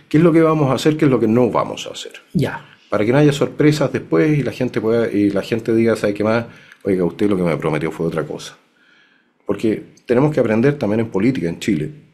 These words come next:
Speaker 1: que los contratos se cumplen, la palabra se cumple, y la palabra más importante que uno puede empeñar es la palabra que uno le está empeñando al soberano, al electorado.
Speaker 2: Ahora, em, ¿cómo, cómo afrontaría usted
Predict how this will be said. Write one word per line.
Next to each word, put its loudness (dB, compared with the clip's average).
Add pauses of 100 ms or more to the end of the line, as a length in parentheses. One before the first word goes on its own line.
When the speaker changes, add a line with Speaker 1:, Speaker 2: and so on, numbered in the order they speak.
(160)
Speaker 1:
que -4
los -2
contratos -2
se -4
cumplen, -4
la -2
palabra -2
se -6
cumple, -4 (120)
y -4
la -2
palabra -2
más -2
importante -2
que -2
uno 0
puede -2
empeñar -4 (520)
es -8
la -4
palabra -2
que -2
uno -2
le -4
está -8
empeñando -6
al -6
soberano, -4
al -10
electorado. -12 (800)
Speaker 2:
Ahora, 0
em, 2 (760)
¿cómo, 2
cómo 4
afrontaría 2
usted -8